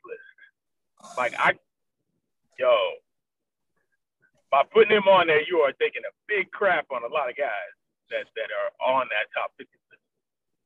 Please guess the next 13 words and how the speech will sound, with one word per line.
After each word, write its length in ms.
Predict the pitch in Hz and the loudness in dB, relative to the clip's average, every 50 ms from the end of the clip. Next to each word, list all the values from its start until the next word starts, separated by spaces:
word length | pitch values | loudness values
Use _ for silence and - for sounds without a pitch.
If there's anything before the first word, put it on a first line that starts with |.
| _ _ _ _ _ _ _ - _ | _ _ _ _ _ _ _ -20 _
Are 100 | - 127 | -2 -2
you 80 | 135 143 | -2 0
gonna 180 | 147 160 139 123 | 0 -2 -2 2
take 240 | - 160 151 - _ | 2 2 2 2 _
Bill 160 | 135 151 147 | 2 2 4
Russell 380 | 123 127 147 175 - - 175 170 | 4 4 2 0 2 2 2 4
out 220 | 170 185 185 196 - | 4 4 2 -2 -4
because 220 | - 131 - 147 143 | -6 -4 -4 -4 -4
he 80 | 160 165 | -6 -8
played 320 | - - 165 165 165 160 | 0 2 4 4 4 2
in 100 | 160 156 | 0 -2
the 100 | 151 147 - - | -2 -4 -4 -6
sixties? 380 | 170 - _ - 185 190 185 | -8 -8 _ -12 -12 -12 -12